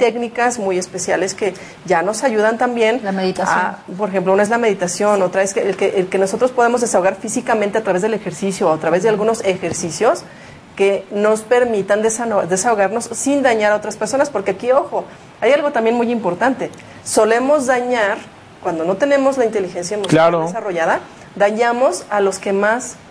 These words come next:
Speaker 1: amamos.
Speaker 3: Como dicen, no tienen
Speaker 1: Pero
Speaker 3: filtro, ¿no? O sea,
Speaker 1: no
Speaker 3: alguien que
Speaker 1: tienen.
Speaker 3: dice, "Oye".
Speaker 1: Pero ¿sabes por qué dañas al que más amas? Porque es al que más tienes cerca.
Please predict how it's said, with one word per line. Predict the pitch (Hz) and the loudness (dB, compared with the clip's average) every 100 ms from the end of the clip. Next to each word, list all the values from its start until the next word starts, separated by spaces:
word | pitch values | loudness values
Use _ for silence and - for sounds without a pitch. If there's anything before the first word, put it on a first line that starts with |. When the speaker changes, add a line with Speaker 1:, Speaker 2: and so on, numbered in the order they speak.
| - | -6
Speaker 1:
amamos. | 196 220 277 311 185 - - | -2 2 2 2 -2 -6 -4
Speaker 3:
Como | 147 156 | 2 4
dicen, | 170 170 | 4 2
no | 180 | 2
tienen | 190 214 | 2 2
Speaker 1:
Pero | 226 | 2
Speaker 3:
filtro, | 208 151 | 2 0
¿no? | 151 196 | 2 2
O | 180 | 2
sea, | 175 | 0
Speaker 1:
no | 185 | 0
Speaker 3:
alguien | 165 | 0
que | - | 0
Speaker 1:
tienen. | 175 190 | 2 2
Speaker 3:
dice, | 165 | 0
"Oye". | - | 0
Speaker 1:
Pero | 226 233 | 0 2
¿sabes | 320 392 | 0 0
por | - 311 | -4 -4
qué | 285 277 262 - | 0 2 2 0
dañas | 254 269 294 285 | 0 0 -4 -4
al | 226 | -4
que | 214 | -2
más | 202 220 220 | -2 -2 -4
amas? | 220 214 466 - - - - - - - - - - - - | -6 -6 -6 -10 -14 -20 -20 -20 -20 -20 -20 -20 -20 -20 -14
Porque | 214 202 | -8 -6
es | 220 | -4
al | 233 | -4
que | 220 | -2
más | 214 214 | -2 -2
tienes | 220 214 | -4 -2
cerca. | 214 214 | -6 -8